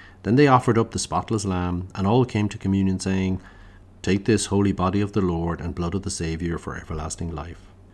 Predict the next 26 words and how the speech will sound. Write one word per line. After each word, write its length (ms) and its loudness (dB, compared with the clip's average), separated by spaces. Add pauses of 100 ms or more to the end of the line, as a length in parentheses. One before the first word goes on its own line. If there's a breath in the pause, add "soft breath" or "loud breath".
(360 soft breath)
When 120 -4
the 40 -2
sacrifice 560 0
was 140 2
over, 360 2 (200)
two 140 0
members 340 4
of 120 -4
the 80 -2
choir 420 -2
of 80 -6
youths 320 -6
carried 320 -2
a 60 -4
basket 420 -4
full 180 -8
of 140 -12
purple 260 -8
fruit 340 -10 (300 soft breath)
and 140 -4
placed 320 0
it 100 -2
in 80 0
the 60 0
boat, 240 -4
saying, 420 -6